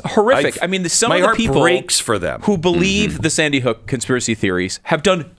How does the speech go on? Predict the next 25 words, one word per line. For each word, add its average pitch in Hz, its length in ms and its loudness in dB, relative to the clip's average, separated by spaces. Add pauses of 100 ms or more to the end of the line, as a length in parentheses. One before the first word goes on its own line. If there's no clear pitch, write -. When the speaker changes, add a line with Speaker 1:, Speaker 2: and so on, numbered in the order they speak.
(160)
Speaker 1:
horrible 254 920 2
things 127 380 -2
to 131 80 0
these 107 180 -2
people. - 400 -4
Speaker 2:
Yeah. 107 140 0
Speaker 1:
Uh, 202 100 0
and, 226 160 0
and, 240 220 2
like, 233 240 0 (380)
if 214 140 4
I 262 180 4
was 247 220 0
one 214 140 2
of 202 60 2
these 180 120 -2
parents 165 420 2
and 185 140 0
lost 180 400 2
my 190 160 2
six-year-old 160 1200 0
in 156 80 0
a 156 120 2
mass 151 260 0
shooting, 117 380 -2